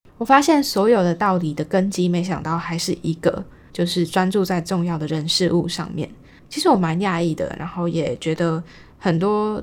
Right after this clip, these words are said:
东西都是我们不断不断学习、不断重复的观念，只是这些观念到底有没有真正运用在我们的生活上，就要看我们的内化程度，还有行动力如何。那这边呢，我还想要额外推荐一个节目，叫做《艺人公司实战手册》，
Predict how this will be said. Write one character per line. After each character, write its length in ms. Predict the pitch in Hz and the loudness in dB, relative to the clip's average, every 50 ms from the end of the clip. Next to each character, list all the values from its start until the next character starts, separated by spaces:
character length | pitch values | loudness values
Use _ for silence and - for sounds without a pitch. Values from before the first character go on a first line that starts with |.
| - - | -6 -2
东 180 | - 202 208 220 | 0 0 0 0
西 160 | - 214 196 | 2 2 2
都 160 | 190 190 196 | 4 2 2
是 240 | 196 - - 202 190 | 2 0 0 2 2
我 100 | 175 165 | 2 2
们 240 | 160 156 147 143 160 | 0 -2 -6 -6 -2
不 180 | 170 180 180 180 | 0 0 0 2
断 200 | - 202 190 180 | 2 0 0 0
不 120 | 175 170 | 0 0
断 200 | 170 185 180 185 | 0 0 0 -2
学 160 | 180 - 139 | -2 -4 -4
习、 160 | 156 - - - | -6 -6 -8 -4
不 160 | 180 170 175 | -2 0 0
断 200 | 175 190 185 180 | 2 2 0 -2
重 200 | - - 151 165 | -2 -4 -4 -2
复 120 | 165 175 | 0 2
的 80 | 180 160 | 2 2
观 200 | - - 143 147 160 | 2 -2 -4 -2 -4
念， 160 | 165 - - - - - _ _ _ _ | -4 -4 -6 -10 -18 -20 _ _ _ _
只 120 | - 233 | -2 0
是 120 | 240 285 311 | 2 4 4
这 120 | 311 311 | 4 4
些 180 | 302 - 285 269 | 4 4 4 4
观 240 | 277 240 233 233 247 | 4 4 4 4 4
念 180 | 262 240 220 | 4 2 4
到 140 | 233 240 220 | 4 2 4
底 80 | 226 175 | 4 2
有 80 | 160 | 2
没 100 | 156 175 | 2 2
有 80 | 185 185 | 0 0
真 200 | 185 202 202 196 | 0 0 0 0
正 120 | 214 202 - | 0 -2 0
运 160 | - 214 190 | 0 0 0
用 180 | 190 185 185 | 0 -2 -2
在 100 | 190 202 | -2 -2
我 60 | 170 156 | -4 -4
们 100 | - - | -4 -6
的 80 | - | -6
生 180 | 165 - 175 170 | -4 -2 -2 0
活 200 | 180 175 156 160 | 0 0 -2 0
上， 200 | - - 170 - - - - - - | 0 0 -2 -2 -4 -10 -20 -20 -10
就 120 | - - 196 | 0 2 4
要 80 | 175 | 4
看 200 | 180 175 - 214 | 4 2 0 0
我 40 | 170 | 0
们 80 | 151 - | 0 0
的 120 | - 131 | -2 -2
内 180 | 165 180 175 170 | 0 0 0 0
化 220 | 175 180 156 151 | 0 -2 -2 -4
程 200 | 156 - - - 170 | -6 -8 -8 -4 -2
度， 160 | 170 - - | -2 -2 -2
还 160 | 175 - 165 | -2 -2 -2
有 100 | 160 - | -2 -2
行 180 | 165 - 165 151 | -2 -2 -2 -2
动 240 | 160 170 156 165 180 | -2 -2 -2 0 0
力 160 | 175 165 - 220 | 0 0 0 0
如 160 | 165 151 151 | -2 -2 -2
何。 260 | 165 - 185 - - - - - - - - - - - | -2 -4 -4 -4 -4 -6 -12 -16 -20 -20 -20 -20 -8 -2
那 120 | 262 240 | 0 0
这 140 | 226 - 226 | 2 2 2
边 180 | 220 208 208 202 | 2 2 2 2
呢， 180 | 202 185 170 | 2 0 0
我 80 | 165 175 | 0 0
还 140 | 175 175 175 | -2 -2 -4
想 180 | 175 175 156 | -4 -4 -4
要 80 | 160 - | -4 -4
额 140 | - 165 165 | -2 -2 0
外 160 | 170 170 170 | -2 -2 -4
推 180 | - - 165 160 | -4 -4 -4 -2
荐 160 | 175 175 165 | -2 -2 -2
一 60 | 151 | -4
个 100 | 160 151 | -6 -8
节 160 | 156 - - | -8 -8 -6
目， 200 | - 156 165 160 | -6 -4 -6 -6
叫 180 | 165 - 160 151 | -6 -6 -6 -4
做 300 | 151 - 175 160 143 - | 0 0 0 2 0 0
《艺 120 | - 202 208 | 0 0 0
人 200 | 180 160 151 160 | 0 0 -2 -4
公 220 | - 156 160 185 | -6 -4 -4 -4
司 240 | - - 180 170 175 | -4 -2 -2 0 0
实 160 | 175 - 151 | -2 -4 -4
战 260 | - - 175 156 - | -4 -4 -4 -4 -4
手 180 | - - - - - | -6 -8 -8 -8 -8
册》， 160 | - - | -8 -8